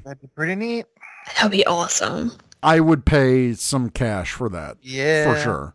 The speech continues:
Speaker 2: Mm.
Speaker 3: And that is it. January is gonna be busy for us. Uh, in the next week, we will have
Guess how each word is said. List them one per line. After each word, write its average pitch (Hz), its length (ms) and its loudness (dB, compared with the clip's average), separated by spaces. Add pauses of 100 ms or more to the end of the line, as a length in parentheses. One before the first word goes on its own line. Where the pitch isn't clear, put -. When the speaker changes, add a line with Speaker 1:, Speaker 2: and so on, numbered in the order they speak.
Speaker 2:
Mm. 196 260 -6 (540)
Speaker 3:
And 170 720 -4
that 214 260 -4
is 117 300 -6 (140)
it. 165 480 -8 (380)
January 196 580 2
is 151 140 -4
gonna 180 160 -2
be 170 120 -2
busy 135 360 0
for 123 280 -2
us. 131 400 -2 (220)
Uh, 143 260 -2
in 156 120 0
the 151 80 4
next 160 340 -4
week, 147 320 -2
we 139 160 0
will 135 220 0
have 131 560 -2